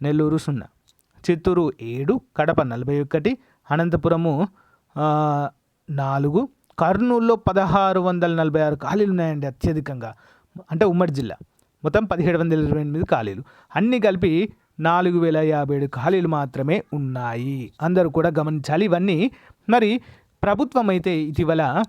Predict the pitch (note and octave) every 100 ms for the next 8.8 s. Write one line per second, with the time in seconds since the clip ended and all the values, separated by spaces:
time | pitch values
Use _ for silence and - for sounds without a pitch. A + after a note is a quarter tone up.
0 | - C#3 F3 A#3 A3 F#3+ F3+ F3+ D3+ E3
1 | D#3 E3+ D3 - - C#3 D3 F#3 G3+ G#3
2 | - C3+ A#2 A2 B2+ G3 F#3 F3 E3 D3+
3 | C#3 D3 C#3 C#3 - F3+ D3 C3 A#2 A2
4 | - - _ _ - B3 A#3 B3 - _
5 | _ - G3 B3 A3+ A#3+ A3+ A3 G#3+ G#3
6 | E3+ A#3 - _ D#3+ D#3+ D#3+ D#3+ E3+ F3+
7 | G#3+ G3+ G3+ G#3 G3+ G3 E3+ _ - C#3+
8 | F3+ F#3+ G3 G3+ - E3+ E3+ F#3